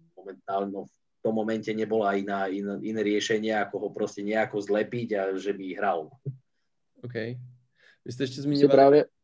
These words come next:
Speaker 2: No.
Speaker 3: tam si právě myslím, že ať je to jakoby jedna organizace, tak, eh, by mělo být jasně daný, jasně daný, co má kdo za úkol. A z mýho pohledu,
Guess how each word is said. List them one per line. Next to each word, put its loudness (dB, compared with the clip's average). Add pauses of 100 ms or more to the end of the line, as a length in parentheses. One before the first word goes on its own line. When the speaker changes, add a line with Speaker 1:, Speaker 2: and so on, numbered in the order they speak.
(220)
Speaker 2:
No. -6 (100)
Speaker 3:
tam 2
si 6
právě 8
myslím, -2
že 2 (1300)
ať -10
je 0
to -4
jakoby 2
jedna 2
organizace, 0
tak, -2 (160)
eh, 2
by -4
mělo -4
být 4
jasně -2
daný, 2 (480)
jasně 0
daný, 4
co -4
má 0
kdo 2
za 2
úkol. -2 (520)
A 0
z -4
mýho 4
pohledu, 0